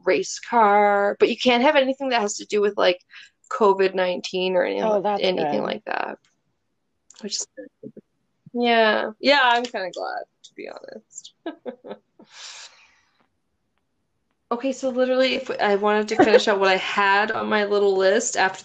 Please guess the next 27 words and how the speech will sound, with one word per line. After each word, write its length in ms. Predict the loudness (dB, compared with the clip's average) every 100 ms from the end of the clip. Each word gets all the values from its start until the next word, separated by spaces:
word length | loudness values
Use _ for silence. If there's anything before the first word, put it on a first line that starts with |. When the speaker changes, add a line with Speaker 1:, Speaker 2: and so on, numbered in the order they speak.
| -2
Speaker 1:
the 60 | 2
bare 260 | 0 0 -4
feet 200 | -2 0
under 280 | 2 4 4
a 60 | 4
public 360 | 0 2 2
restroom 540 | 4 2 2 0 2 2
stall, 680 | -2 0 2 4 4 0 -2
ugh, 340 | 2 4 6 4 -2 _ _ _ _ _ _
was, 420 | 4 6 4 0 -16 _ _ _ _ _ _ _ 4
it 320 | 6 6 4
was 180 | 4 2
a 40 |
picture 320 | 0 2 4
of 100 | 4
a 120 | 4
balloon 680 | 6 6 8 6 6 4 2 2
or 160 | 0 0
possibly 580 | 2 2 2 0 4
a 80 | 4
condom, 500 | 2 2 2 2 0
'cause 180 | -2 -2
it 120 | -2
looked 140 | 0 2
like 140 | 2
a 140 | 2 -2 _ _ _ 2
thin, 480 | 2 4 0 -6